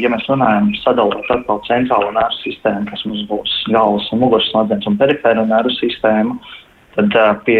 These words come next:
centrālās nervu sistēmas, ā, autoimūnās,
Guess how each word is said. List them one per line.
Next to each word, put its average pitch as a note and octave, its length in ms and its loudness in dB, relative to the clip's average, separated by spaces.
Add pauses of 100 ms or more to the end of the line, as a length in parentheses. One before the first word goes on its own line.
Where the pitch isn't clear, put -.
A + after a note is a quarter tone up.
(140)
centrālās B2+ 520 0
nervu A#2 320 -2
sistēmas, G#2 760 -4
ā, G#2+ 260 0 (800)
autoimūnās, A2+ 880 0